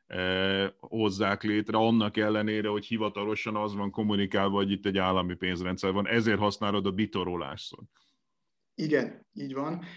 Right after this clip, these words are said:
Speaker 2: És ugye a, ö, törvényes fizetőeszköz, egy adott állam fizetőeszköze, ugye az azért működik, mert a törvény kötelezi,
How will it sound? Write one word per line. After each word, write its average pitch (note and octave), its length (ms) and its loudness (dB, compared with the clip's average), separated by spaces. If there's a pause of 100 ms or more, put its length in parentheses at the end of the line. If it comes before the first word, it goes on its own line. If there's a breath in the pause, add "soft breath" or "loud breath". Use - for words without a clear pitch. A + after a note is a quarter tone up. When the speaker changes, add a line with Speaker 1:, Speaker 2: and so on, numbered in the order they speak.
(140 loud breath)
Speaker 2:
És - 180 -4
ugye D3+ 180 6
a, D3+ 420 4 (200)
ö, C#3 280 6 (180)
törvényes D#3 560 6
fizetőeszköz, D3+ 1160 -2
egy C3 140 -2
adott C#3 260 2
állam B2+ 640 0 (180)
fizetőeszköze, C3 1400 -2 (100)
ugye C#3+ 200 -2
az C#3 140 -2
azért C3+ 480 2
működik, D3 600 -2
mert D3+ 140 2
a D3 60 0
törvény D3 380 6
kötelezi, C#3 800 0